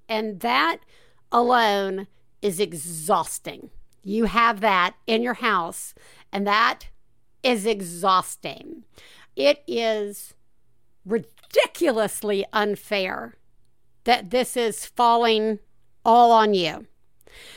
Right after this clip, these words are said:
And I am not even just talking about the dynamic in your household. Everybody, this is unfair that it's falling on us, okay? The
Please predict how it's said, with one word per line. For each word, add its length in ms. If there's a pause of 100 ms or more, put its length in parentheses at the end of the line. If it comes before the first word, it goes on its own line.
(240)
And 160
I 140
am 180
not 320
even 400
just 320
talking 400 (100)
about 720 (640)
the 140
dynamic 500
in 120
your 120
household. 680 (400)
Everybody, 560 (220)
this 140
is 140
unfair 460
that 100
it's 200 (140)
falling 380
on 160
us, 400 (500)
okay? 520 (360)
The 440